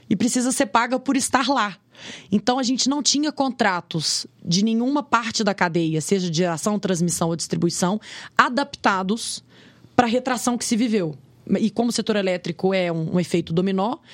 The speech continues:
as atividades são interdepen-, são depen-, independentes, mas são interligadas, né? Estão sempre interconectadas. Ninguém gera energia pra ninguém. Energia é gerada por alguém, passa por um fio,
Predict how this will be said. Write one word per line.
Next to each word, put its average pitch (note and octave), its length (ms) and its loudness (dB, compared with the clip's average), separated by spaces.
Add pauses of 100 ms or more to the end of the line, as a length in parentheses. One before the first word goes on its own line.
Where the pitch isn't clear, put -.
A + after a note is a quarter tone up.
(180)
as E3 140 0
atividades F3+ 500 0
são A3+ 160 2
interdepen-, G#3 560 0
são G#3 220 2
depen-, G#3+ 320 0
independentes, G3 680 2
mas E3+ 160 2
são F#3+ 140 0
interligadas, F3+ 840 0
né? F3+ 120 2
Estão F#3+ 240 0
sempre A#3+ 320 0
interconectadas. F3+ 880 0 (300)
Ninguém A3 240 2
gera B3+ 320 2
energia G#3+ 380 0
pra G#3+ 160 0
ninguém. E3 400 -2 (320)
Energia E3+ 380 2
é A3 40 -2
gerada G3+ 380 0
por A#3 160 0
alguém, A#3+ 360 0
passa B3 360 0
por C4 160 0
um C4+ 40 -2
fio, C4+ 440 0